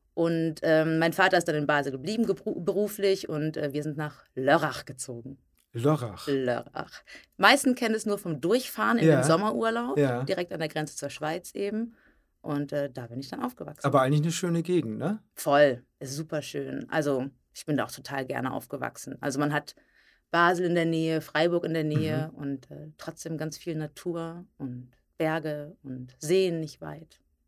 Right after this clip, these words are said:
Speaker 1: Schon schön.
Speaker 2: Aber krasse Mentalitätssprünge. Also vom,
Speaker 1: <laughs> Ja.
Speaker 2: vom Köln, <laughs> vom Kölner Vielfaltsschmelztiegel sozusagen, dann nach Washington D C.
Speaker 1: Ja.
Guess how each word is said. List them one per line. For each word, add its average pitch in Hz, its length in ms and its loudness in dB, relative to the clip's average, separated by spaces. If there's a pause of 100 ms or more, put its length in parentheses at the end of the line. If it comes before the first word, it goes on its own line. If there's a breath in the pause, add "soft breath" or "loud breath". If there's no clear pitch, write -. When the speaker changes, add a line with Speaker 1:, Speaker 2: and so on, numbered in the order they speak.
(120)
Speaker 1:
Schon 247 220 -4
schön. 143 340 -10 (380)
Speaker 2:
Aber 143 220 2
krasse 165 420 -4
Mentalitätssprünge. 143 1040 0
Also 120 220 2
vom, 147 300 4 (360)
Speaker 1:
<laughs> - 380 -8
Ja. - 220 -2 (180)
Speaker 2:
vom 156 260 8
Köln, 185 600 10 (140)
<laughs> - 840 2 (880 loud breath)
vom 160 240 8
Kölner 160 420 8
Vielfaltsschmelztiegel 175 1300 2
sozusagen, 147 640 0
dann 143 160 0
nach 139 140 0
Washington 151 560 0
D 131 100 -6
C. 139 460 -6
Speaker 1:
Ja. 185 360 4